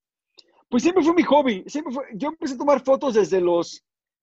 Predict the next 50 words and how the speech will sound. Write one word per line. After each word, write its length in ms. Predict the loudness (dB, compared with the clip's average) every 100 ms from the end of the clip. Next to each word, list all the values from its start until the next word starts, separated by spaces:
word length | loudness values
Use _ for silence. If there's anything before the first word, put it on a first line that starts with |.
| -4
desde 260 | 0 2
los 240 | 2 2 -2
trece 360 | -4 -2 0
años. 260 | 2 2 -2
Me 100 | -4
regalaron 240 | -2 -4
mi 80 | -4
primer 240 | -6 -6 -4
cámara, 480 | -4 -2 -2 -2 -8 _ _
que 80 | -8
era 80 | -6
una 140 | -6
cámara, 1040 | -6 -6 -4 -2 -2 -2 -2 -4 -4 -6 -12 _ _ -10
me 160 | -6
acuerdo 260 | -2 -2 -2
que 100 | -2
parecía 400 | 0 -2 -2 -6
profesional, 520 | -6 -8 -8 -8 -6
pero 160 | -4 -2
no 140 | 2
era. 260 | 2 0 -6 _
Era 160 | 2 2
la 100 | 2
pura 180 | -2
carcasa 600 | -2 -6 -6 -6 -2 -2 -2
increíble, 800 | -6 -10 -6 -4 -4 -6 -6 -10 _
pero 140 | -8 0
nada, 220 | 0 2
nada, 240 | 2 0 0
nada, 180 | -4 -4
nada, 240 | -6 -6 -2
nada 240 | 0 0
funcionaba. 680 | -2 -10 -6 0 0 -2 -8 _ _ _ -10
Pero 120 | -6
yo 60 |
me 80 | -4
sentía 280 | -4 -2 -2
fe-, 160 | -4 -8
yo 100 | -6
me 100 | -4
sentía 180 | -2 -2
feliz, 300 | -2 -2 -2
era, 180 | -2 -4 -2
daba 200 | 2 2
el 60 |
charolazo 420 | 0 -4 -2 -4
increíble, 580 | -6 -6 -4 -4 -4 -6
¿no? 100 | -6
Era 120 | -8
como, 280 | -8 -8 -8